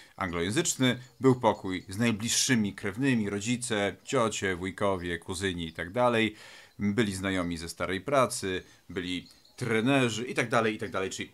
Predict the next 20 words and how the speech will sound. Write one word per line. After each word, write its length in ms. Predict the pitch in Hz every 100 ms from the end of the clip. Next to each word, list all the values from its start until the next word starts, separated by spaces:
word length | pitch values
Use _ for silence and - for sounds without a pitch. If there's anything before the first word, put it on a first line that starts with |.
| _
podzieliliśmy 800 | 127 120 135 139 110 107 107 104 - _
uczestników 640 | 123 117 110 123 120 98 87
na 220 | 87 85 87
siedem 580 | - 117 101 92 90 85
grup, 340 | - 110 135 - - - -
w 0 |
kie-, 200 | - 117
siedem 280 | 110 123 101
pokoi. 360 | 95 - 95 104
W 40 |
każdym 240 | 147 147
pokoju 200 | 147 143
był 120 | 135 123
moderator, 520 | 120 107 101 - -
czyli 140 | -
poprosiłem 440 | 95 110 - 113 104
kogoś 280 | 104 98
z 60 | 92
przyjaciół 540 | - 135 151 135 104
albo, 240 | 95 92